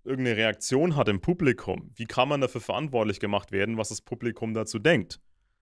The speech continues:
Also wie ist das mit Recenter? Wenn wir jetzt halt zum Beispiel irgendwie Sachen veröffentlichen und dann begreifen das Leute im Publikum irgendwie so oder so und dann bin ich dafür irgendwie haftbar.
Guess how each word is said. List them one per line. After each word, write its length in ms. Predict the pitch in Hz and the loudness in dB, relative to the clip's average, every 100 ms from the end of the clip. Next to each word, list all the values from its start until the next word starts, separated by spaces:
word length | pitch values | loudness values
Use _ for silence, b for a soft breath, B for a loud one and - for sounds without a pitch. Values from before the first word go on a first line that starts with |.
| _ | _
Also 240 | - 95 98 | -6 -4 -2
wie 100 | 127 | 0
ist 120 | 131 | 0
das 100 | 120 | 0
mit 120 | 107 | 0
Recenter? 680 | 101 190 208 104 85 - 60 | 4 4 2 -2 -4 -6 -4
Wenn 180 | 95 98 | -4 -2
wir 100 | 123 | -2
jetzt 180 | 131 | 0
halt 180 | 120 110 | 0 0
zum 120 | - | -2
Beispiel 280 | 104 101 - | -6 -6 -6
irgendwie 460 | 107 101 98 95 95 110 131 135 - - - - - - | -4 -4 -6 -8 -10 -14 -20 -20 -20 -20 -20 -20 -20 -20
Sachen 340 | - 113 110 110 | -6 0 2 2
veröffentlichen 640 | 101 107 113 113 120 123 b b b b b b b _ | 2 2 2 0 0 -6 b b b b b b b _
und 340 | 117 120 117 | 2 4 6
dann 380 | 117 113 117 110 | 6 6 4 2
begreifen 520 | 120 107 104 131 139 | 0 4 6 6 4
das 180 | 127 - | 2 4
Leute 240 | 120 120 | 4 4
im 80 | 113 | 4
Publikum 800 | - 143 156 131 - 135 139 139 - | 2 0 2 0 4 4 4 0 0
irgendwie 480 | - 127 123 117 120 | 0 2 2 0 -2
so 260 | 113 120 | 2 4
oder 200 | 117 110 | 6 6
so 440 | 101 101 123 180 196 | 4 4 6 6 4
und 120 | 139 | 2
dann 160 | 123 113 | 0 0
bin 100 | 120 | -2
ich 120 | 135 | 0
dafür 240 | 123 113 | -2 0
irgendwie 200 | 113 98 | -2 -2
haftbar. 560 | 95 113 - - - | 0 0 0 -10 -10